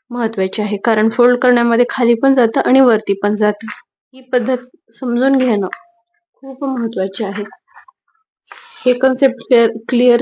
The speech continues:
झालं तरच आपण पुढचे जे येणारे व्हिडिओ आहेत चांगल्या पद्धतीने समजावून घेऊ शकतो. बॅक पार्टचा पार्ट तुम्हाला लक्षात आला असेल अशी आशा करते. कुठेही तुम्हाला जास्त किचकट असं मायनस करायचं नाही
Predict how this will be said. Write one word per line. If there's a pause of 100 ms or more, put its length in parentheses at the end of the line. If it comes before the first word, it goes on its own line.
झालं (140)
तरच
आपण
पुढचे
जे (200)
येणारे
व्हिडिओ
आहेत (760)
चांगल्या
पद्धतीने
समजावून
घेऊ
शकतो. (480)
बॅक (100)
पार्टचा
पार्ट (120)
तुम्हाला
लक्षात
आला
असेल (400)
अशी
आशा
करते.
कुठेही
तुम्हाला
जास्त
किचकट
असं
मायनस
करायचं
नाही